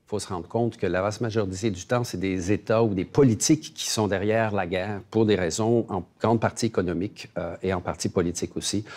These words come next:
Euh, euh, et ça, je pense que c'est important à distinguer aujourd'hui.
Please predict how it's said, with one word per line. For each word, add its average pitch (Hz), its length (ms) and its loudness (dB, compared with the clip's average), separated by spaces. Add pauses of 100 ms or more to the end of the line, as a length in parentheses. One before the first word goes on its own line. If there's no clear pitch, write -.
(300)
Euh, 87 300 2
euh, 85 260 0
et 87 80 -2
ça, 117 160 0
je - 80 -6
pense 101 180 -2
que - 80 -6
c'est 90 140 -4
important 85 400 -4
à 87 80 -2
distinguer 78 420 -6
aujourd'hui. 85 400 -8